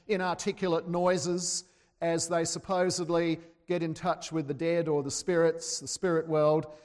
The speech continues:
and, uh, supposedly give their answers to various questioning. It's done with a lot of whispering and muttering,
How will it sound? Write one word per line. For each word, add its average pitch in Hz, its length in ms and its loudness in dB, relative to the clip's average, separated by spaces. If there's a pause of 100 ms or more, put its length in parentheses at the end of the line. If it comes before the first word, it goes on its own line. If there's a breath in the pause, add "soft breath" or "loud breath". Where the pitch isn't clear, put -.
(340 loud breath)
and, 147 340 -4
uh, 147 160 2
supposedly 151 720 -2
give 139 220 -2
their 147 260 0
answers 156 460 -6
to - 80 -12
various 143 420 0
questioning. 156 720 -2 (180 loud breath)
It's 196 180 0
done 190 220 -2
with 170 120 -2
a 180 40 0
lot 220 160 2
of 165 120 -2
whispering 175 580 0
and 165 160 -2
muttering, 175 580 -2